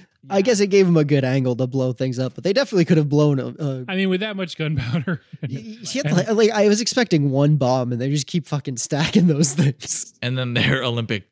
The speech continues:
Speaker 2: torch guy <laughs> comes out.
Speaker 3: Yeah, I, I have it written down as, like, the Olympic torch run.
Speaker 2: <laughs> Yeah.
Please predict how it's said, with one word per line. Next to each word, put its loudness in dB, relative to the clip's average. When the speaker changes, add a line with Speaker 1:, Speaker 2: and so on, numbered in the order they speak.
Speaker 2:
torch -2
guy -2
<laughs> -6
comes 4
out. 0
Speaker 3:
Yeah, 2
I, -2
I 2
have -2
it 0
written -2
down 4
as, 2
like, 2
the 2
Olympic 0
torch -2
run. -2
Speaker 2:
<laughs> -10
Yeah. -2